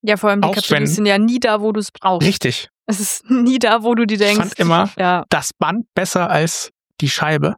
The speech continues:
Speaker 2: Auch wenn natürlich die Qualität in beiden Fällen erheblich besser ist. Sowohl die C D klingt besser <laughs> als die Kassette und das Bild ist natürlich auch erheblich besser gewesen auf, als auf der D V D, äh, auf der D V D als auf der V H S-Kassette, aber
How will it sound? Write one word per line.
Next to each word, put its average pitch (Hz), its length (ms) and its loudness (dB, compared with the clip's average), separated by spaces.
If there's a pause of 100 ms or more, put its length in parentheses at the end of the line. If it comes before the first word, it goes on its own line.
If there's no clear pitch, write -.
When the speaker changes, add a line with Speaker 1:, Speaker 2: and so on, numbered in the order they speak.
(600)
Speaker 2:
Auch 160 280 0
wenn 151 160 2
natürlich 143 320 0
die 143 100 0
Qualität 139 480 0
in 123 100 0
beiden 139 240 0
Fällen 139 360 0
erheblich 139 340 -4
besser 143 280 -2
ist. - 80 -8
Sowohl 135 320 0
die 151 260 -6
C - 180 -2
D 139 320 2
klingt 165 300 0
besser 165 240 -2
<laughs> 151 60 -4
als 131 240 -2 (220)
die 151 140 0
Kassette 165 540 0 (420)
und 156 240 0
das 143 140 0 (140)
Bild 160 320 -2
ist - 160 -4
natürlich 139 360 0
auch - 200 -2 (360)
erheblich 139 500 -2
besser 147 260 -2
gewesen 127 340 0
auf, 139 180 -6
als - 140 -12
auf 143 120 -2
der 160 120 -2
D 151 140 -2
V 160 160 -2
D, 165 120 -10 (360)
äh, 151 480 0
auf - 100 -10
der 143 100 -2
D 135 100 0
V 139 120 0
D 135 160 4
als - 140 0
auf - 140 -8
der 143 120 0
V 143 160 0
H 143 60 2
S-Kassette, 135 540 0
aber 135 260 2